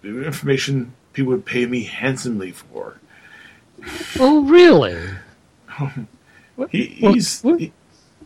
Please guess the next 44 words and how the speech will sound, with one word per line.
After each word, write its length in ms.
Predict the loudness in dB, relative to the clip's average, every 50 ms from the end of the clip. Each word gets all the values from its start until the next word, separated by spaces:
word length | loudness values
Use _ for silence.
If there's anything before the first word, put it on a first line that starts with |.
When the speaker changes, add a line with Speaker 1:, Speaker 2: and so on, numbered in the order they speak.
| _ _ _ _ -20 -6 2
Speaker 2:
we'll 100 | 4 4 6
Speaker 1:
he's 60 | 8
a 20 | 6
Speaker 2:
keep 120 | 4 6 6
that 180 | 4 6 6 6
in 100 | 4 6
mind. 560 | 6 6 4 4 2 -2 -8 -10 -14 -16 -20 _ _ _ _
Speaker 1:
He's 240 | -6 -4 -4 0 0
a, 120 | 0 -2 -2 -10 -20 -20 -20 -12 -8 -6
oh, 220 | -4 -4 -4 -2
there's 240 | 0 4 4 4 4 4
a 40 | -2
price 320 | 0 0 0 0 0 0
on 80 | 0 0
his 160 | -2 -2 -4
head. 280 | -6 -6 -6 -8 -12 -18 _ _ _ _ _ _ _ _ _ _ _ _ _ _ _ _ -10
I 120 | -8 -6
mean, 260 | -6 -6 -4 -4 -4
he's 280 | -4 -2 -2 -2 -2 -4
been 300 | -4 -2 -2 -2 -2 -2
one 140 | -2 -2 -2
of 60 | -2
the 80 | -2 -2
more 180 | 0 0 0
successful 880 | 0 -2 -6 -4 -4 0 0 0 0 0 0 2 2 2 2 2 -2 -6 -10 -6
pirates 540 | 0 2 2 4 4 2 0 -2 -6 -4 -4
in 120 | -2 -2
the 160 | 0 0 0 0
area. 500 | 0 -2 -2 -2 -2 -4 -4 -6 -10 _ _ _ _ _ _ -20 -20 -20 -20 _ _ _ _ _ -16 -10
The 120 | -8 -4
fact 180 | -2 -2 -2 -2
that 80 | -4 -6
he 140 | -4 -2
attacked 440 | -4 -4 -2 -2 -2 -2 -2 -4 _ -6
by 120 | -6 -6
surprise 680 | -4 -6 -8 -8 -8 -8 -6 -4 -4 -4 -4 -6 -8 -8
in 80 | -8 -6
a 100 | -6 -6
place 320 | -6 -4 -4 -4 -4 -4 -4
where 100 | -4 -2
you 100 | -2 -2
can 140 | -4 -4 -4
see 580 | -6 -6 -4 -2 0 0 0 0 -2 -2 -4 -6 _ _ _ _
forever. 560 | -10 -6 -4 -2 0 -2 -2 -4 -8 -14 -14